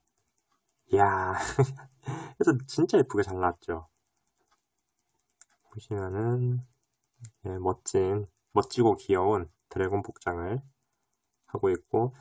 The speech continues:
이 뿌리 두 개, 이 탈부착 가능한 거거든요. 뺄 수도 있는 거예요. 날개는 이렇게 또 드래곤, 꼬리도 드래곤. 이야, 보시면은 <laughs> 너무 예쁘게 잘 나온 것 같아요.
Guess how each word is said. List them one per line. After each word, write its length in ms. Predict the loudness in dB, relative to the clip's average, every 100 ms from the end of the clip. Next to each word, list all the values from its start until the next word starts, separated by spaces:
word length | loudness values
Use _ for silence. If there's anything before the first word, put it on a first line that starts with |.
| -20 _ -6
이 80 | 2
뿌리 320 | 6 6 4
두 160 | 2
개, 440 | 2 2 0 -2 -6 -10
이 140 | -4
탈부착 380 | 0 2 2 0
가능한 320 | 0 0 -2
거거든요. 500 | -4 -6 -8 -8 -10 _ _ _ _ _ _ _ _ _ _ _ _ -20 _ _ _ _ -2
뺄 140 | 0
수도 180 | 0 -2
있는 200 | -2 -6
거예요. 260 | -8 -8 -14 _ _ _ -2
날개는 800 | 0 2 0 -2 -2 -2 -4 -10 _ _ -16
이렇게 220 | -14 -12 -12
또 120 | -12
드래곤, 600 | -4 -2 0 0 0 -2 -10 _ _ _ _ _
꼬리도 360 | 2 2 2 0
드래곤. 460 | 0 -4 -4 -8 -12 _ _ _ _ _ _ _ _ _ _ _ -20 _ _
이야, 160 | -20 -18 -18 -20 -20 _ _ _
보시면은 560 | -20 -20 -20 -20 -20 -20 _ _ _ _ _ _ _ -20 -20 _ _ _ _
<laughs> 400 | -10 -10 -12 -4
너무 200 | 2 2
예쁘게 220 | 0 -8
잘 160 | -8 -6
나온 140 | -6
것 180 | -8 -12
같아요. 160 | -14